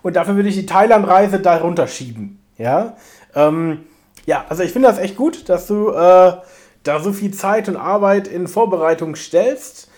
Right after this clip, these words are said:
wobei ich immer etwas, ähm, skeptisch bin, ob sich das irgendjemand anhört oder auch dauerhaft anhören wird. Ähm, genau,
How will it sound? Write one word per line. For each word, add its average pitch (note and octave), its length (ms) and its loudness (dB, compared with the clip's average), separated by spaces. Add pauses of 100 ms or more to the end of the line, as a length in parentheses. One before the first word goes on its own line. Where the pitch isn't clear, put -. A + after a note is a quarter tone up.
(340)
wobei E3+ 340 4
ich G3+ 160 -2
immer F#3+ 320 0
etwas, E3 500 -4
ähm, E3 520 0
skeptisch F#3+ 460 -6
bin, E3+ 160 -2
ob - 140 -6
sich F3 120 -12
das F3+ 200 -4
irgendjemand E3 500 0
anhört C#3+ 400 -2 (400)
oder D#3+ 260 2
auch C#3+ 120 2
dauerhaft D#3+ 500 4
anhören C3+ 440 -2
wird. B2 360 0 (440)
Ähm, F3+ 680 2 (800)
genau, F#3 380 4